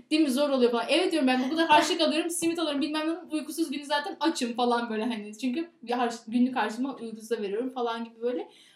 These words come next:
O tarz böyle şeyler olmuştu. Kendi işte hani, e, hayatımdan bahsetmiş. Bana işte böyle sorular falan sormuşlar böyle.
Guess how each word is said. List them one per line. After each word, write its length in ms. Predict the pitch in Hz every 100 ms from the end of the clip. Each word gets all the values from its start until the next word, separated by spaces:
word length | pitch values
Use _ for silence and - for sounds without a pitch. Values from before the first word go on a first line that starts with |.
| _
O 180 | 370 403
tarz 260 | 392 339
böyle 400 | 339 381 - -
şeyler 320 | - 320 302 311
olmuştu. 480 | 220 196 202 - 480 - _ _ _ _ _ _ - 254
Kendi 340 | 349 349 349
işte 260 | 349 - 302
hani, 240 | 294 285
e, 320 | 277 - 240
hayatımdan 500 | 240 269 269 269 269
bahsetmiş. 380 | 247 247 190 202
Bana 180 | 233 240
işte 200 | 226 202
böyle 120 | 185
sorular 380 | - 180 165 170
falan 200 | 185 175
sormuşlar 540 | - 196 208 254 269
böyle. 160 | 320